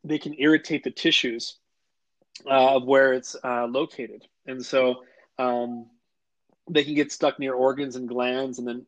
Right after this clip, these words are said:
and then make them, you know, malfunction and things like that. So I like to just kinda ask, like, this,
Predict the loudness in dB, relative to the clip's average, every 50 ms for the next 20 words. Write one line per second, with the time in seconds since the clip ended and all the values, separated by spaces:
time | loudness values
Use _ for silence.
0 | _ -10 -8 -8 -6 -4 -4 -4 -4 -4 -4 -4 -4 -6 -10 _ _ -8 -6 -4
1 | -2 -2 -2 -2 -2 -2 -4 -4 -4 -4 -6 -4 -4 -4 -4 -4 -6 -4 -4 -4
2 | -2 0 0 0 0 2 4 4 4 2 0 -10 -20 -20 _ 0 2 4 4 4
3 | 2 0 -2 0 -2 0 2 4 4 4 4 2 -2 -10 -10 -10